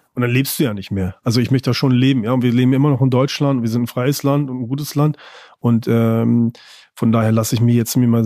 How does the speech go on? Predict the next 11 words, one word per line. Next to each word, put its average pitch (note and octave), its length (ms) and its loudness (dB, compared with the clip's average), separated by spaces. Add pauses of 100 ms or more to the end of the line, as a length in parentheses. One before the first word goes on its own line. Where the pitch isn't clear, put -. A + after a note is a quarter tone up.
meine A2 180 2
Lebensqualität A#2+ 720 0
nicht A#2 120 0
irgendwie, A2+ 380 -2
irgendwie A2+ 220 -2
von B2 160 -6
irgendwelchen, A#2 480 -2
äh, A2+ 400 -6
k-, - 160 -14
äh, A2+ 200 0
f-, - 260 -12